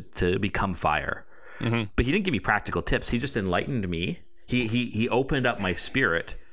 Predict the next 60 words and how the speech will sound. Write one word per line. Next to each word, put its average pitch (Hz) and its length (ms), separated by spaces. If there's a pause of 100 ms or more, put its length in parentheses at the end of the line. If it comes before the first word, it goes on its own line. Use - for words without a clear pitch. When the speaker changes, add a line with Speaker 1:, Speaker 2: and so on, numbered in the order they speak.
(140)
Speaker 1:
to 104 140
encounter 87 400
God, 80 380 (400)
to 101 200
respond 117 520
to - 80
God 90 360
as 95 220
God 90 260
sees - 300
fit - 240
to, - 100
for - 160
me 87 140
to 85 120
respond 87 460
to - 60
him 85 160
in 90 140
that 78 180
moment, 85 280
in 85 60
my 92 160
concrete - 460
way 69 100
of - 120
life. - 260 (400)
See, - 140
I 143 60
think 208 140
that's 196 160
why, 127 160
like, 104 240
I 104 140
hesitate, 107 440
'cause 131 140
it's 120 160
like, 110 140 (1080)
the 131 160
person 151 380
with 117 100
five 131 320
kids, - 600 (260)
how 139 160
they're 143 100
gonna 143 160
live 135 140
the 120 80
gospel 117 320
is - 20
gonna 107 160
be 92 60
very 160 240
different 147 400
than 110 180
the 104 80
widow 110 320
in 95 140
the 92 80
pews. - 520